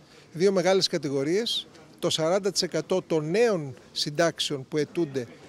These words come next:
να πάρουν τη σύνταξή τους, αιτίας θανάτου η μία και οι αγρότες η δεύτερη, ξεκίνησαν από σήμερα, πατήσαμε το κουμπί με τον Πρωθυπουργό και το διοικητή του ιεφκα και πραγματικά ξεκίνησε η ροή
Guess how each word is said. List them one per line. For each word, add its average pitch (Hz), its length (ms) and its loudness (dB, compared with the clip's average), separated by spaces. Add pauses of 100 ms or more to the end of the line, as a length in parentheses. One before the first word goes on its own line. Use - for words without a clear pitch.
(160)
να 151 100 -2
πάρουν 151 300 0
τη 123 80 -12
σύνταξή 151 480 -4
τους, 240 260 -8
αιτίας 175 360 0
θανάτου 156 380 -2
η 147 60 -2
μία 151 260 0
και 139 480 -2
οι 156 140 2
αγρότες 147 580 0 (440)
η 143 100 -6
δεύτερη, 220 500 2 (440)
ξεκίνησαν 202 640 2
από 151 180 -4
σήμερα, 220 420 0
πατήσαμε 202 520 0
το 170 100 -4
κουμπί 156 240 0
με 180 100 0
τον 160 100 -2
Πρωθυπουργό 147 560 -4
και 196 120 -6
το 156 100 -4
διοικητή 143 380 -4
του 143 160 -8
ιεφκα 156 480 -6 (520)
και 190 140 2
πραγματικά 180 600 0
ξεκίνησε 214 760 0
η 190 140 4
ροή 185 460 2